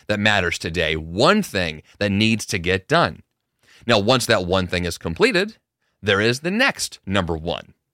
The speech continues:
right? The list just shifts by one each time. So yes,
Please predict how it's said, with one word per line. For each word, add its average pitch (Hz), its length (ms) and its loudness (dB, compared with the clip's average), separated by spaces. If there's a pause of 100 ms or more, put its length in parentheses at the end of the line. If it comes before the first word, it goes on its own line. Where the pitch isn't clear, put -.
(100)
right? 123 200 2
The 127 80 2
list 127 500 0
just 107 240 -2
shifts - 580 0
by 107 300 0
one 120 480 2
each 95 300 -8
time. 82 400 0 (400)
So 160 140 0
yes, 131 440 2